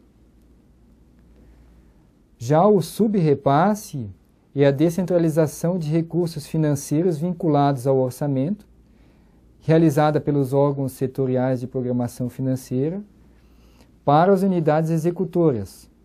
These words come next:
que são a unidade orçamentária ou administrativa, que estão a ela vinculadas. Ou seja, que faça parte da estrutura do ministério onde se encontra o órgão setorial de programação financeira.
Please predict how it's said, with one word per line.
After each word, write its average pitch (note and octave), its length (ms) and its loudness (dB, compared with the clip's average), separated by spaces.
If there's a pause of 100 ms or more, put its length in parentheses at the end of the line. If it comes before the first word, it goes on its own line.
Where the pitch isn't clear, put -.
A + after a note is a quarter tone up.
(140)
que - 120 -20
são B2 180 -2
a B2+ 60 2
unidade B2 440 0
orçamentária C3 840 -2 (100)
ou C3 220 0
administrativa, C3 840 -4 (1800)
que C3+ 120 -6
estão C3+ 320 0
a C3+ 80 2
ela C3 160 4
vinculadas. B2+ 760 -4 (840)
Ou C#3+ 120 2
seja, C#3 380 2 (160)
que D3 80 -8
faça E3 420 0
parte E3 320 0
da E3+ 120 -2
estrutura E3 500 -2
do E3 60 0
ministério D3+ 560 -2
onde D#3+ 120 -4
se - 120 -10
encontra D3 580 -2
o D3 160 0
órgão D3 300 2
setorial C3+ 720 -2
de C#3 120 -6
programação C#3 600 -4
financeira. C3 640 -6